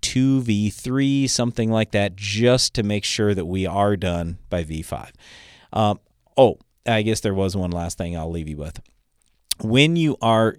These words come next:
spraying your post-emerge herbicide, weather makes an absolute difference. So you wanna have good weather leading up to it and good weather right after you spray. And by good, here's what I'm talking about. We need the nighttime temperatures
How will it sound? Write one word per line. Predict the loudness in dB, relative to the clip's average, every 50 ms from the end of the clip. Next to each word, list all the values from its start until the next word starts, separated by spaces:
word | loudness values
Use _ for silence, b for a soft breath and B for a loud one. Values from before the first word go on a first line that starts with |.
| _ -10
spraying | -8 -6 -2 2 2 2 2 2
your | 0 0
post-emerge | 0 -2 -2 -2 -2 -2 -2 -4 -4 -4 -4
herbicide, | -6 -8 -8 -8 -8 -10 -10 -12 -14 -18 -20 B B B B B B B
weather | -4 0 4 4 6 6 6 4 4 2
makes | 2 0 0 0 0 0 -2 -4
an | -4 -6 -8 -10 _ _ _
absolute | -8 -4 -2 0 0 0 0 0 0 2 2 2 2 0 2 2 2 0 0 -2 _
difference. | -4 -4 -4 -4 -6 -14 -10 -8 -8 -8 -8 B B B B B B B B
So | -2 0 2 2
you | 2 2 0 0
wanna | 0 2 0 0 0
have | 0 0 -2 -2 -2 -6
good | -6 -2 0 2 2 4
weather | 4 4 4 4 2 2
leading | 2 0 0 0 0 0
up | -2 -2 -4 -4
to | -2 0 0
it | 0 0 -2
and | -6 -8 -8 -8 -10 -10
good | -6 -4 -2 -2 0
weather | 2 2 4 4 4 2 2 2
right | 2 2 2 4 4
after | 2 2 2 0 -2 -4
you | -2 -2 -2 -2
spray. | -2 -2 -4 -4 -4 -6 -8 -16 b b b b b b
And | -4 -4 -2 0
by | 2 2 0
good, | 0 -2 0 4 6 6 6 6 4 2 0
here's | 0 0 0 0
what | 0 -2
I'm | -2 -2
talking | 0 0 0 -2 -2 -4 -8 -10
about. | -10 -10 -10 -8 -6
We | -4 -2 0
need | 0 0 0 0 0
the | 0
nighttime | 0 0 -2 -2 -4 -2 -2 -2 0 0
temperatures | -2 -2 -2 -2 -6 -6 -4 -2 -2 0 -2 -2 -4